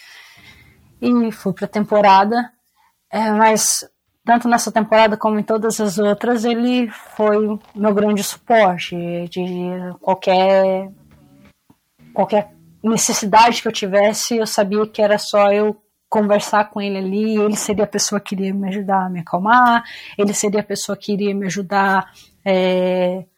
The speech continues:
a resolver algum problema no momento. E eu, eu amo a, a calma que ele tem, né? O Pascal, ele é, ele é autista.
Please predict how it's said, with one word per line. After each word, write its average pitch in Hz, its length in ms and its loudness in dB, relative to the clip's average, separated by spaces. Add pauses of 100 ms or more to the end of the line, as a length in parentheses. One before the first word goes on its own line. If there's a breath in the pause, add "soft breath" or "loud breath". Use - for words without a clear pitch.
(160)
a 170 120 -2
resolver 202 600 2
algum 214 240 0
problema 208 680 -2 (320 soft breath)
no 208 120 0
momento. 226 880 -2 (1000 soft breath)
E 220 60 -2
eu, 214 680 2 (640)
eu 214 220 4
amo 254 140 4
a, 254 320 4 (280)
a 214 420 2 (220)
calma 247 400 4
que - 120 -10
ele 190 140 -6
tem, 156 340 -8 (360 soft breath)
né? 180 240 -6 (360 soft breath)
O 190 120 -6
Pascal, 220 520 0
ele 233 240 -2
é, 196 840 2 (460)
ele 208 260 0
é 214 100 6
autista. 247 640 -4